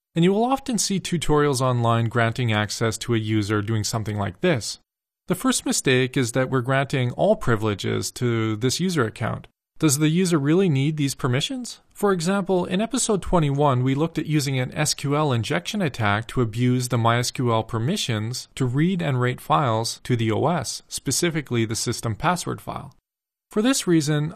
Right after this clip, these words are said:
I think granting all permissions is a mistake. The second mistake is that we're granting all permissions to all databases and all tables.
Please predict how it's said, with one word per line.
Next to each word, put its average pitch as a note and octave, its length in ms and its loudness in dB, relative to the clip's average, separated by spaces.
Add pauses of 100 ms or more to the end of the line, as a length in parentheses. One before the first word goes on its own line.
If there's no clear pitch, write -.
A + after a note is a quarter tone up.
(160)
I D#3 60 2
think A3 220 -4
granting D#3+ 380 0
all C#3 140 2
permissions B2 640 -2
is A#2 220 -2
a A2+ 200 2
mistake. A2+ 560 -4 (300)
The - 80 -2
second A3 340 0
mistake B2 440 0
is B2 100 0
that C#3 100 0
we're B2+ 120 0
granting C3 380 -2
all D3 180 2
permissions A#2+ 600 0
to - 140 -6
all C#3+ 220 2
databases A#2 960 -2
and B2+ 200 -2
all A2 200 0
tables. - 600 -2